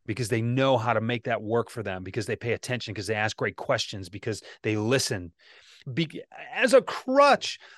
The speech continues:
I'm an introvert, Mark. I can turn it on when I need to, but I am wiped out when I do that.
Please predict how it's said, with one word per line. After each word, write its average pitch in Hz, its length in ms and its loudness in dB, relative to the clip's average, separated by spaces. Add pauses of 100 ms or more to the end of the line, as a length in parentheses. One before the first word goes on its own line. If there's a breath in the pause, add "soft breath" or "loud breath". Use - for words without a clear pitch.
(240 loud breath)
I'm 294 180 0
an 185 100 -2
introvert, 151 560 0
Mark. 160 260 2
I 240 140 4
can 311 160 0
turn 190 220 -4
it 156 100 0
on 165 220 -2
when 147 120 -2
I 123 100 -2
need 185 240 -4
to, 262 180 0
but 160 120 4
I 175 60 4
am 143 100 0
wiped 139 500 2
out 175 240 2
when 123 120 -4
I 120 100 -4
do 208 240 -6
that. 110 300 2